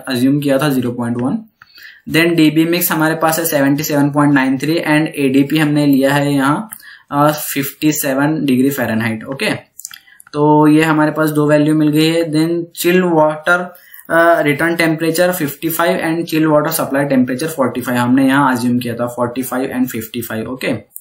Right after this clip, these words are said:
तो ये दोनों को सेवेंटी सेवन पॉइंट नाइन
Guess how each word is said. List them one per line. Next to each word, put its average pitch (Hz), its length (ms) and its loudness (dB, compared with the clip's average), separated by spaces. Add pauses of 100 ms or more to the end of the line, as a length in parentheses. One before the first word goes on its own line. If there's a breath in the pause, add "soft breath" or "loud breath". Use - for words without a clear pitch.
(560 loud breath)
तो 170 380 4 (380 soft breath)
ये 170 140 0
दोनों 180 340 2
को 202 520 4
सेवेंटी 165 420 -2
सेवन 180 400 0
पॉइंट 175 300 0
नाइन 160 300 -2